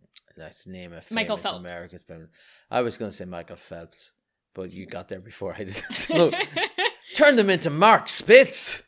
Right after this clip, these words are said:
Speaker 1: <laughs>
Speaker 2: I don't know who that is.
Speaker 1: Oh, you're such a baby, Sarah. He was, like, the Michael Phelps from the eighties.
Speaker 2: I mean, honestly, the only reason I remember Michael Phelps' name is because A, he's from the same area that I grew up in,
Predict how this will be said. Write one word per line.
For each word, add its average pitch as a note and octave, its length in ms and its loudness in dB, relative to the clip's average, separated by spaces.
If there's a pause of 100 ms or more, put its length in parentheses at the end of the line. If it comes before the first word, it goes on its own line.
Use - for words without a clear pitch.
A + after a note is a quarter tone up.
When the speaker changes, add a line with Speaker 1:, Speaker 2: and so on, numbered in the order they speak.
(160)
Speaker 1:
<laughs> - 180 -20 (720)
Speaker 2:
I C4 80 -4
don't B3+ 200 -12
know D4 80 -6
who B3 100 -12
that - 400 -6
is. - 280 -20 (720)
Speaker 1:
Oh, B2 480 6
you're A#2 160 -2
such D#3+ 220 -6
a G#2+ 60 -6
baby, A#2 480 -4
Sarah. F#2+ 400 -4
He B2 140 -12
was, C3+ 320 -12
like, B2+ 220 -4
the A#2+ 100 -4
Michael A2 360 -6
Phelps A2+ 360 -4
from F#2+ 160 -18
the E2 180 -16
eighties. F#2 560 -14 (100)
Speaker 2:
I B3 80 0
mean, C4+ 100 -2
honestly, C4 340 -4
the F4 100 -4
only B3 200 -6
reason A#3+ 320 -8
I G#3+ 80 -2
remember G#3 480 -6
Michael G3 320 -6
Phelps' F#3+ 340 -10
name F#3 220 -6
is F#3 120 -14
because G3 420 -10
A, F#3 180 -4
he's G3 180 -8
from G3 160 -10
the G3 80 -12
same F3+ 480 -8 (340)
area F#3 440 -2
that G3 120 -6
I F3+ 120 -2
grew F#3 220 -10
up F3 180 -6
in, F3 340 -6